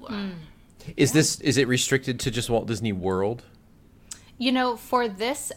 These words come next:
Speaker 1: exercise, I think so. But I, I mean, I guess I'm learning more and more that Disney reuses their background
Speaker 2: Yeah,
Speaker 1: music.
Speaker 2: yeah, of course, of course. I just didn't know if, I wanna make sure we're thinking of the right place.
Speaker 1: Yeah,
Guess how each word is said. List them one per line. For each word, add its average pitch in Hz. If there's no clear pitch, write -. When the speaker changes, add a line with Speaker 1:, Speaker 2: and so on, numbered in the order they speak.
Speaker 1:
exercise, 359
I 302
think 320
so. 302
But 247
I, 247
I 220
mean, 254
I 254
guess 277
I'm 440
learning 220
more 190
and 185
more 185
that 185
Disney 185
reuses 180
their 165
background -
Speaker 2:
Yeah, 170
Speaker 1:
music. 127
Speaker 2:
yeah, 90
of 92
course, -
of 92
course. -
I 135
just 139
didn't 113
know 98
if, -
I 101
wanna 95
make 90
sure 95
we're 82
thinking 95
of 82
the 82
right 78
place. -
Speaker 1:
Yeah, -